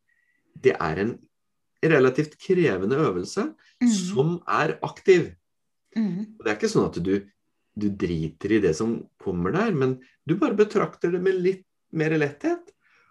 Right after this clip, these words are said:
Speaker 1: Og så er det selvfølgelig sånn, hvis det er noe av det som er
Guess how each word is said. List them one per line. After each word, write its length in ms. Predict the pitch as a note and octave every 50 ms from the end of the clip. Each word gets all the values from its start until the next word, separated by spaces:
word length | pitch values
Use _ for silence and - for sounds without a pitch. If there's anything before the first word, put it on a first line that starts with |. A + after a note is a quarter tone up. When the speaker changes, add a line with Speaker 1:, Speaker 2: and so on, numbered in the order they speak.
| _ _ _ _ _ _ -
Speaker 1:
Og 60 | C3
så 80 | B3+ D4
er 40 | -
det 80 | - -
selvfølgelig 260 | B2+ G#2 G#2+ F#2+ F2
sånn, 180 | F#2 F2+ F2+ F2
hvis 140 | F2 F2
det 80 | - -
er 80 | G2+ F2
noe 300 | F#2 A2+ B2 A2 F2+ D#2 -
av 80 | D2+
det 120 | C2+ D2+ -
som 140 | - G#2+ -
er 380 | - - - C2+ D2 - -